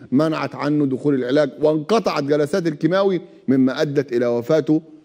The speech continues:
بطريقة مباشرة. الراجل اللي مات ده كان محكوم عليه بخمس سنين سجن، قضى منهم سنتين،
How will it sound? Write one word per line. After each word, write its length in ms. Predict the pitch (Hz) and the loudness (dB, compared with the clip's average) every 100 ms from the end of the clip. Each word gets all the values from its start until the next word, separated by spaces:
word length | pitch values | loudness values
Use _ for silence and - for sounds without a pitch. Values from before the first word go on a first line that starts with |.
| - | -10
بطريقة 760 | 110 - 113 147 143 131 127 - _ _ _ | -6 -2 2 2 2 -2 -6 -10 _ _ _
مباشرة. 440 | 101 104 110 - - _ _ _ _ _ _ _ _ _ _ _ - _ - - | -2 -2 -2 -10 -18 _ _ _ _ _ _ _ _ _ _ _ -20 _ -14 -2
الراجل 280 | 117 160 156 | 2 4 2
اللي 140 | 139 | 2
مات 140 | 143 156 | 0 0
ده 200 | 170 175 - - _ _ | 0 -2 -8 -20 _ _
كان 140 | - 120 | -2 0
محكوم 320 | 131 - 156 | 0 -2 0
عليه 160 | 135 | 0
بخمس 360 | 156 151 143 - | -2 -2 -4 0
سنين 160 | 131 123 | 0 0
سجن، 280 | - 92 - - _ _ - | -2 -4 -6 -20 _ _ -4
قضى 280 | 156 156 160 | -2 0 -2
منهم 320 | 165 156 156 - _ | -2 -4 -6 -14 _
سنتين، 640 | - 127 117 117 120 87 | -8 -4 -2 0 0 -2